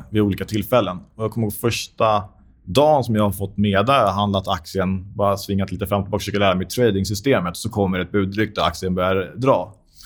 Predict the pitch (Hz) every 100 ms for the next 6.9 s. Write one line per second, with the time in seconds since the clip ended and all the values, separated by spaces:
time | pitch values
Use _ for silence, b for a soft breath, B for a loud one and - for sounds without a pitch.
0 | B B B B B 104 113 113 104 101
1 | 98 95 95 90 123 139 147 131 117 120
2 | 120 107 98 95 98 98 98 101 95 92
3 | 95 - 123 101 98 95 95 87 110 104
4 | - 98 98 - 135 110 82 82 - 98
5 | 73 - _ _ - - _ - _ _
6 | - _ - 78 78 87 123 -